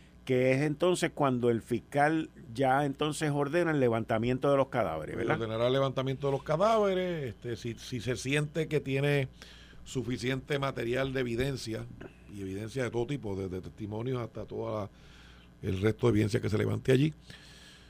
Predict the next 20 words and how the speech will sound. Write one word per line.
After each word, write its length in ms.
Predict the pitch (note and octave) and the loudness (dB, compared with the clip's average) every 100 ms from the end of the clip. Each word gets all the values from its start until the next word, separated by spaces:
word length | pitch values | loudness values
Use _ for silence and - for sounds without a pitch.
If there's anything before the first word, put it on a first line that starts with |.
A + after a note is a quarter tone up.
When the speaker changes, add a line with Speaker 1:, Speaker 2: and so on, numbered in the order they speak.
| - - - - - - - - - | -20 -20 -20 -20 -20 -20 -20 -4 10
Speaker 2:
para 220 | D3+ C#3 | 12 12
presentar 440 | C#3 B2+ A#2+ - | 12 8 8 6
cargos, 260 | B2+ A3 G#3 | 6 4 6
pues 160 | D#3+ | 6
lo 120 | C3+ A#2 | 8 8
hará, 200 | C#3 B2+ - A2 | 6 2 -6 -10
eh, 220 | A2 G#2 G2+ | -2 0 2
una 160 | A#2+ | 2
terminación 360 | B2 B2 A#2 A#2 | 4 4 2 2
de 80 | A2+ | 2
causa 280 | A2 F#2 | 2 2
en 60 | G2 | 0
regla 200 | G2+ A2 | 0 0
seis. 160 | G2+ F2+ - - - - - - - - - - - - - - - - - - - - | 0 -6 -10 -20 -20 -20 -20 -20 -16 -14 -6 -2 -4 -6 -20 -20 -20 -20 -20 -20 -20 -18
Speaker 1:
Ok. 200 | E2+ - D#2+ D2 D2 - - - - - - - | -18 -14 -14 -14 -16 -20 -20 -20 -20 -20 -20 -14
<clears throat> 400 | - C3+ - - | -10 -10 -12 -16
Esto 240 | - - C3+ | -16 -4 -2
es 60 | |
algo, 640 | A2+ A#2 B2 A#2 G2 D2+ B1+ - - | 0 0 2 2 0 -4 -10 -16 -8
digo, 300 | B2 F2 | -6 -6